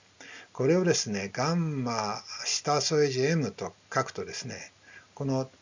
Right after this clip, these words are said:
T上添え字タウの定義からですね、この型判定はキャピタルラムダの型システムで導出可能になります。ということでですね、この要素はですね、この型判定の表現であると見ることができます。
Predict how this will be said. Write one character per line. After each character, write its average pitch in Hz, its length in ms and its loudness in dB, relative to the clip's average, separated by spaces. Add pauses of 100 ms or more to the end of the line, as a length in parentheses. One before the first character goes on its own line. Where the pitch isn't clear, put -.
T 170 320 4
上 147 180 6
添 151 220 4
え 151 40 0
字 147 140 -4
タ 160 180 4
ウ - 20 0
の 127 120 0
定 151 340 2
義 101 120 -8
か 104 100 -4
ら 101 120 -4
で 90 80 -10
す - 160 -8
ね、 110 160 -10 (160)
こ 131 140 -2
の 170 120 4
型 175 300 4
判 170 220 2
定 135 260 -2
は 156 280 2 (460)
キ - 140 0
ャ 135 80 2
ピ - 180 -8 (220)
タ 156 180 2
ル 151 380 0
ラ 147 160 2
ム 139 140 -2
ダ 113 180 -2
の 127 160 -2
型 127 320 -2
シ - 160 -2
ス - 80 -4
テ 131 100 -4
ム 107 80 -2
で 104 80 0
導 117 200 0
出 - 200 -2
可 117 100 -4
能 110 140 -4
に 107 80 -4
な 104 80 -2
り 95 80 -8
ま 92 100 -8
す。 - 220 -10 (800)
と 175 80 2
い - 20 6
う - 20 8
こ 196 80 10
と 202 120 10
で 156 100 6
で 104 100 2
す - 140 -4
ね、 101 120 -4 (120)
こ - 220 -6
の 180 160 0
要 202 260 6
素 - 160 -2
は 92 80 -4
で - 100 -12
す - 140 -14
ね、 98 80 -14 (140)
こ 151 100 -8
の 170 120 0
型 165 320 0
判 175 260 0
定 139 240 -4
の 135 80 -2 (100)
表 131 300 0
現 135 120 -2
で 98 120 -2
あ 95 40 -4
る 98 140 -12
と - 60 -16 (920)
見 151 80 0
る 151 80 2
こ 113 80 -2
と 101 80 -4
が 90 80 -6
で 87 80 -10
き 92 80 -16
ま - 100 -18
す。 - 200 -12